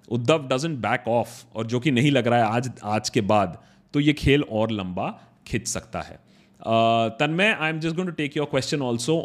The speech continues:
on, uh, Sharad Pawar also। I'll take all super chats as well। Uh, मैं एक दो चीज़ें के बारे में और बताना चाहता था कि हाँ, आसाम में सिचुएशन काफ़ी ख़राब है।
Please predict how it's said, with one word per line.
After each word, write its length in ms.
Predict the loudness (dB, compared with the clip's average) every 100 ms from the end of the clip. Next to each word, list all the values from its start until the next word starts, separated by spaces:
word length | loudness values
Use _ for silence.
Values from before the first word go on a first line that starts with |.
| -2
on, 320 | 0 0 0 0
uh, 500 | 0 0 0 -2 -4
Sharad 280 | -2 0 0 0
Pawar 240 | 2 4
also। 240 | 4 4
I'll 100 | 2 2
take 140 | 2
all 160 | 2 2
super 160 | 0 0
chats 240 | 0 -2 -8 -14 _ _ -10
as 140 | -10 -4
well। 240 | -2 -2 -6 -16 _ _ -4
Uh, 500 | 2 4 4 2 -4 -12 -8
मैं 200 | -4 -4 0
एक 220 | 0 2
दो 100 | -2
चीज़ें 320 | 0 -2 -2 -2
के 80 |
बारे 200 | 2 2
में 80 | 2
और 120 | 0 -2
बताना 320 | -2 -2 -2
चाहता 300 | -2 0 2
था 120 | 2
कि 140 | 0
हाँ, 400 | -2 0 0 -2 -6
आसाम 380 | -6 0 2 4
में 160 | 2
सिचुएशन 480 | 2 0 0 0 0
काफ़ी 260 | 0 0 0
ख़राब 320 | 2 2 2
है। 180 | -2